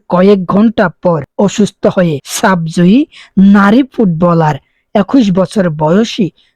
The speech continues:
রাজিয়া সুলতানা মারা যান। বুধবার দিবাগত রাত সাড়ে তিনটার দিকে সাতক্ষীরার কালীগঞ্জ উপজেলার লক্ষ্মীনাথপুর গ্রামে বাবার বাড়ি থেকে হাসপাতালে নেওয়ার পথে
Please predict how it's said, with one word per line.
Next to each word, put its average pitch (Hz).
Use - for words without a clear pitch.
রাজিয়া 180
সুলতানা 185
মারা 185
যান। 143
বুধবার 180
দিবাগত 175
রাত 156
সাড়ে 202
তিনটার 175
দিকে 165
সাতক্ষীরার 196
কালীগঞ্জ 202
উপজেলার 165
লক্ষ্মীনাথপুর 190
গ্রামে 190
বাবার 180
বাড়ি 160
থেকে 226
হাসপাতালে 180
নেওয়ার 165
পথে 247